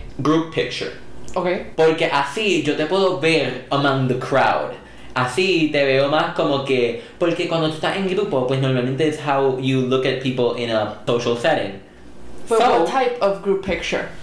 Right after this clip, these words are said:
Speaker 1: Any. Any. Ahora, a la medida que tú estés como que con todos los panas, con las manos cruzadas todo el mundo.
Speaker 2: Exacto,
Speaker 1: Como
Speaker 2: porque
Speaker 1: que
Speaker 2: hay también, hay, hay unos criterios para group pictures.
Speaker 1: <laughs> Es como que una foto, qué sé yo, en un cumpleaños, smiling o algo así. Esa está, está, está nice, ¿me entiendes?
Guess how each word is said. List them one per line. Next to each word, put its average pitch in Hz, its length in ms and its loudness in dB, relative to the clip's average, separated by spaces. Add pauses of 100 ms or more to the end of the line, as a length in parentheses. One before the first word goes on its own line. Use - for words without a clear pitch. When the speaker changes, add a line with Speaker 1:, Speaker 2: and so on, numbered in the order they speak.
(380)
Speaker 1:
Any. 147 400 0 (760)
Any. 123 240 0 (600)
Ahora, 139 460 4
a 139 140 0
la 139 120 2
medida 135 260 4
que 151 100 2
tú 160 60 0
estés 202 200 0
como 160 240 0
que 135 80 2
con 135 180 2
todos 120 240 2
los 156 140 0
panas, 165 320 2
con 147 160 2
las 131 160 2
manos 131 220 0
cruzadas 165 400 0
todo 160 100 2
el 160 100 0
mundo. 127 560 2
Speaker 2:
Exacto, 202 440 0
Speaker 1:
Como 190 140 4
Speaker 2:
porque 170 160 4
Speaker 1:
que - 60 2
Speaker 2:
hay 196 140 4
también, 202 380 4
hay, 185 280 0 (100)
hay 190 100 2
unos 196 140 0
criterios 247 720 0 (180)
para 180 180 2
group 175 220 -2
pictures. 151 480 0 (180)
Speaker 1:
<laughs> 285 200 0
Es 147 180 2
como 240 140 2
que 156 180 2
una 127 200 0
foto, 156 200 2
qué 160 80 0
sé 170 140 -2
yo, 143 80 2
en 151 80 -2
un 160 100 0
cumpleaños, 143 640 2
smiling 131 420 2
o 123 60 2
algo 120 160 4
así. 131 220 2
Esa 127 180 4
está, 123 320 2
está, 139 320 0
está 123 340 0
nice, 143 180 0
¿me 131 60 0
entiendes? 120 320 0